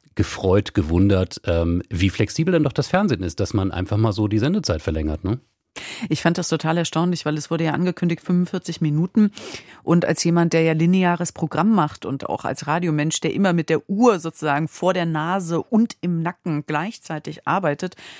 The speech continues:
Speaker 2: habe ich nach vierundvierzig Minuten quasi schon Schweißausbrüche bekommen, weil ich dachte, die müssen doch jetzt mal irgendwie die Kurve kriegen und fertig werden. Und dann ging's ja irgendwie immer noch und ganz neue Themenkomplexe wurden aufgemacht mit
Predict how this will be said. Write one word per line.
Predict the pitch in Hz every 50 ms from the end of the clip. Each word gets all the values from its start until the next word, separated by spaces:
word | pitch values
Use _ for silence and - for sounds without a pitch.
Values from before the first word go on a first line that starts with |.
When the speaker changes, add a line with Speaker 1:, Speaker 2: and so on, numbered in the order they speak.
| - - - -
Speaker 2:
habe | - - 170 185
ich | 175 -
nach | - 175 170 - -
vierundvierzig | - 160 - - - 202 208 196 - 202 185 - 185 180 -
Minuten | 175 170 180 190 - 196
quasi | 170 - 170 170 165 180
schon | - - 165 160
Schweißausbrüche | - - 202 240 247 196 - - - 156 - -
bekommen, | - 151 - - 156 160 170 170
weil | 170 156
ich | 147 -
dachte, | 165 - - 151
die | 139 147
müssen | 147 147 - - 165
doch | 156 135
jetzt | - 151 - -
mal | 156 147 147
irgendwie | - 143 147 160 - 160 143
die | 151
Kurve | - - 220 202 214 240
kriegen | - - - 202 175 190
und | 160 156 165
fertig | 170 175 180 - 185 170 -
werden. | 135 143 135 143 165 202 196 156
Und | 147 170 - - - - - - - - - - -
dann | - 175 165
ging's | 175 202 202 -
ja | 208 -
irgendwie | 180 185 180 -
immer | - 180 180 170
noch | 170 180 202 -
und | - 175 170
ganz | - 170 196 - - - -
neue | 185 185 190 185 165
Themenkomplexe | - 208 247 311 311 - 214 180 - 170 160 - - 175 160 135
wurden | 151 156 151 160
aufgemacht | - 113 135 151 - - 175 151 147 143 180 220 - - - - -
mit | 175 175 170 - - -